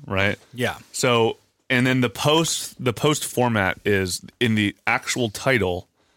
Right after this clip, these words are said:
Speaker 1: it says the leading s-, statement, right? So the, the top
Speaker 2: The red,
Speaker 1: one in this
Speaker 2: the
Speaker 1: past
Speaker 2: roses are
Speaker 1: week.
Speaker 2: red
Speaker 1: Yeah.
Speaker 2: part.
Speaker 1: Exactly.
Speaker 2: Yeah, so
Speaker 1: This
Speaker 2: there's essentially, like, three chunks to the poem, uh, structure.
Speaker 1: Right.
Speaker 2: There's roses are red, what, that's your lead in. That's
Speaker 1: Yep.
Speaker 2: when you know what format we're in.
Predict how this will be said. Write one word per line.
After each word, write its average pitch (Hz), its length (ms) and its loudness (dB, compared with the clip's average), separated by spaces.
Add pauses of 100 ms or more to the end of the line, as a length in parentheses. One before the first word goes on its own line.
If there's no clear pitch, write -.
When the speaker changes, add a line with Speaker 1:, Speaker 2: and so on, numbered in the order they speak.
(240)
Speaker 1:
it 104 140 -6
says 110 480 2
the 92 380 0 (600)
leading 113 440 2
s-, 92 100 -2
statement, - 840 -2
right? 98 200 0
So 107 120 0
the, 95 200 -4
the 113 120 -4
top 110 220 2
Speaker 2:
The - 20 -2
red, 123 80 4
Speaker 1:
one 107 80 4
in 104 80 0
this 117 120 4
Speaker 2:
the 135 60 6
Speaker 1:
past 139 120 6
Speaker 2:
roses 123 200 2
are 120 140 4
Speaker 1:
week. 113 80 2
Speaker 2:
red 113 140 6
Speaker 1:
Yeah. 95 120 2
Speaker 2:
part. 90 200 -2 (260)
Speaker 1:
Exactly. 107 340 0
Speaker 2:
Yeah, 107 60 4
so - 60 6
Speaker 1:
This 120 100 4
Speaker 2:
there's 165 140 6
essentially, 196 380 6
like, 139 160 6
three 147 440 4
chunks 135 560 2
to 135 120 0
the 107 100 0
poem, 113 680 -2
uh, 98 500 -8
structure. 85 640 -2 (220)
Speaker 1:
Right. 95 200 2
Speaker 2:
There's 110 360 0 (100)
roses 151 380 2
are 196 100 8
red, 113 360 0 (120)
what, 120 160 -6 (100)
that's 120 220 0
your 143 80 2
lead 123 220 2
in. 101 120 -2
That's 113 140 2
Speaker 1:
Yep. 104 60 4
Speaker 2:
when 147 100 2
you 139 80 0
know 127 260 4
what 120 160 2
format 123 380 -2
we're 147 180 0
in. 160 220 -2